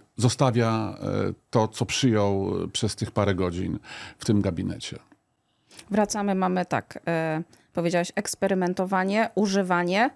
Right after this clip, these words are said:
Speaker 1: Nadużywanie
Speaker 2: nadużywanie.
Speaker 1: i dopiero uzależnienie.
Speaker 2: I dopiero uzależnienie.
Speaker 1: I widzisz, my zapominamy, bo to jest tak jak, wiesz, takie zestawienie bardzo akademickie. No, ja sam to, wiesz, studentom wielokrotnie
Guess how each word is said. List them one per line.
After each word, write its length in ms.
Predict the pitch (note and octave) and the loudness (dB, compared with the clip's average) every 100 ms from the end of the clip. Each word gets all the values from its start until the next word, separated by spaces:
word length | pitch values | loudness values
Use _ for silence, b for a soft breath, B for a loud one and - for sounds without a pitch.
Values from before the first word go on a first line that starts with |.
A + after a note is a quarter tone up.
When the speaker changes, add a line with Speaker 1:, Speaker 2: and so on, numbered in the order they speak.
| _ - | _ 2
Speaker 1:
Nadużywanie 280 | G3 G3+ | 4 4
Speaker 2:
nadużywanie. 500 | - F#2 F#2 C#3 C3+ A#2+ | 4 4 4 4 2 2
Speaker 1:
i 20 | |
dopiero 280 | G#2+ G#2+ F#2+ | 2 2 0
uzależnienie. 420 | F2+ F2 D#2 F#3+ F#3 | 0 -2 2 2 2
Speaker 2:
I 40 | |
dopiero 220 | F#3 F#3+ | 2 0
uzależnienie. 560 | F3+ F3+ E3+ E3+ A#2+ A#2+ | 0 0 0 0 -2 4
Speaker 1:
I 40 | A2 | 6
widzisz, 220 | C#3+ G2+ | 6 6
my 120 | C#3+ | 4
zapominamy, 760 | F3 D#3 C#3 C3+ A2 F#2+ G2 G#2+ - A2+ | 4 4 4 4 2 2 0 -2 -4 0
bo 120 | A2 | 2
to 80 | C3+ | 2
jest 240 | F#3 - - C#3+ | 2 -2 -6 -4
tak 120 | D3+ | -2
jak, 160 | D3 C#3 | -2 0
wiesz, 180 | C3+ G#2 - D3+ - | 0 0 -6 -8 -4
takie 220 | B2+ C3+ | 0 0
zestawienie 480 | C3 C#3 C3 C#3+ C3+ | 2 2 4 4 4
bardzo 240 | C#3 C#3+ | 2 2
akademickie. 640 | C#3+ E3+ D4 C4 - E2+ | 0 2 4 2 0 -4
No, 160 | E2+ F2+ | -2 -2
ja 160 | G2+ G#2+ | -2 0
sam 180 | D#3+ C#3 | -2 -2
to, 140 | F2+ - _ | -2 -6 _
wiesz, 120 | - | -12
studentom 720 | - G#2+ F#2 F#2 F2 E2 D#2+ E2 | -4 0 2 0 0 -2 -4 -4
wielokrotnie 580 | E2+ - E2+ D#2 F2 | -4 -2 -6 -4 -4